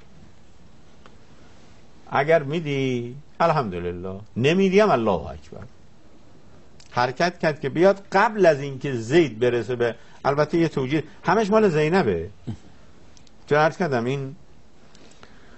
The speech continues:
البته دو تا از همسرای پیغمبر اسمشون زینبه، این زینب دختر جحشه که اون قصه ها اتفاق میفته و همسر پیغمبر می‌شه بعدن و حتی عقدش هم خدا می‌خونه و،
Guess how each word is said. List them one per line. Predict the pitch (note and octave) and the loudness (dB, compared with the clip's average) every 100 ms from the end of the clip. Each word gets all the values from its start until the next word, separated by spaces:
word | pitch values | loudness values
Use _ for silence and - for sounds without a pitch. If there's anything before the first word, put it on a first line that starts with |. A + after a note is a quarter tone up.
| - - - - | -20 -20 -8 -4
البته | C3 C3+ E3+ | -2 -2 -2
دو | E3+ | -2
تا | E3 A2+ | 2 2
از | G#2 | 2
همسرای | G#2+ G#2 A#2 A#2 | -4 -4 -2 -2
پیغمبر | A2 G#2+ G2+ A2+ | -2 -2 -2 0
اسمشون | G#2+ G#2 F#2+ G2+ | -2 -2 -6 -4
زینبه، | F#2 G2 B2 D3+ - | -2 0 -2 -4 -4
این | D3 C3+ F#2+ - - | -2 -2 -4 -10 -4
زینب | G2 G2 A#2 G#2 - | -2 0 -2 -4 -8
دختر | F#2+ - F#2 | -6 -2 -2
جحشه | F2 A2+ A#2 G2 | 0 -2 -2 -6
که | E2 F2+ D#2+ - - - - - - - - | -6 -6 -6 -10 -18 -20 -20 -20 -20 -20 -12
اون | A2+ A2+ | -6 -4
قصه | G2+ F#2 - | -2 -2 -2
ها | F#2 G2 | 0 0
اتفاق | F2 G2+ E2+ F#2+ | 0 -4 -4 -4
میفته | F2+ F2+ F2 - | -4 -6 -6 -6
و | F#2 F#2 F2+ - - - - - - - - - - - | -4 -4 -6 -10 -20 -20 -20 -20 -20 -20 -20 -20 -20 -10
همسر | A2 G#2+ G2 A2+ G2+ | -4 -2 0 -2 0
پیغمبر | G2 F#2 G2 A2+ G#2+ | -2 -2 -2 -2 -2
می‌شه | G2 G#2 | -4 -6
بعدن | E2+ F#2 F2+ F#2+ F#2+ | -4 -4 -4 -4 -4
و | F#2 F2 | -6 -6
حتی | F#2 F#2+ - | -8 -6 -2
عقدش | F#2+ G2 F#2+ | 0 -2 -6
هم | F#2+ F#2 | -8 -8
خدا | F2+ G2+ A#2 | -4 -4 -2
می‌خونه | F#2+ F#2+ F2 F2+ | -4 -6 -8 -8
و، | F2 | -8